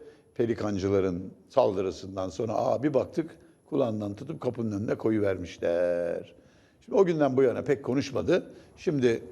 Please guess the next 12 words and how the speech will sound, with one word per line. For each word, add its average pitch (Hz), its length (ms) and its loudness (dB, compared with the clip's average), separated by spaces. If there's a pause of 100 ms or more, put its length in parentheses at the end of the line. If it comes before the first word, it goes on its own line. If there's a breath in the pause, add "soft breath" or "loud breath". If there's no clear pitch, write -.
(160)
kurduğu 107 480 0
partiyi 98 460 -4
de 160 240 4 (540)
söylüyor 165 400 6
ama 196 120 4
gene 170 400 4
söylemiyor. 80 500 -4
Mesela - 200 -14
o 151 160 0
dönemin 139 340 2
aktörleri 110 640 0 (380 soft breath)
konuşmuyorlar. 175 680 2